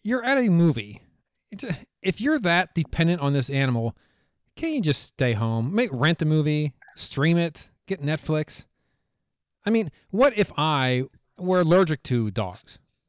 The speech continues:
Now I'm sitting two rows over from you and your dog.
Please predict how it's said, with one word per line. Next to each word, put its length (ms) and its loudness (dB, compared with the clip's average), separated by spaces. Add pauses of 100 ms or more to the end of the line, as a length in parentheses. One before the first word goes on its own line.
(160)
Now 200 0
I'm 120 0
sitting 480 -2
two 360 0 (240)
rows 360 2
over 280 2
from 160 -4
you 300 -2 (440)
and 160 0
your 80 2
dog. 280 -8